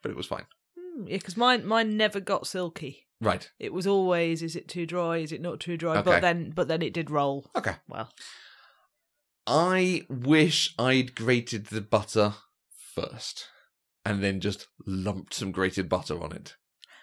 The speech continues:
Speaker 2: Well, that's what I did.
Speaker 1: Right. Okay. How did that go? Was that, did that make it easier for the grating?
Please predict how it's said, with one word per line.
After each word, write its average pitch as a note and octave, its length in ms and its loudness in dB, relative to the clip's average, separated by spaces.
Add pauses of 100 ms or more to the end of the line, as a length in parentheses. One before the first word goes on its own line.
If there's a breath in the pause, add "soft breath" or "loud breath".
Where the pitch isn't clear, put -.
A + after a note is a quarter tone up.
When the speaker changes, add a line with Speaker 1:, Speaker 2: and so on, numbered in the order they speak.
(140 soft breath)
Speaker 2:
Well, - 160 -4
that's D3+ 360 0
what F3 140 -4
I D3+ 160 4
did. B2+ 420 -4
Speaker 1:
Right. G2+ 340 2
Okay. A2 300 6
How B2+ 360 4
did A2+ 180 -2
that G#2+ 200 6
go? F#2+ 160 4
Was F#2+ 180 0
that, A2 260 4
did G#2+ 120 -4
that G#2 140 6
make G#2+ 160 0
it - 100 -4
easier C3+ 720 6 (160)
for C#3 60 -2
the A#2+ 80 -2
grating? C#3+ 460 0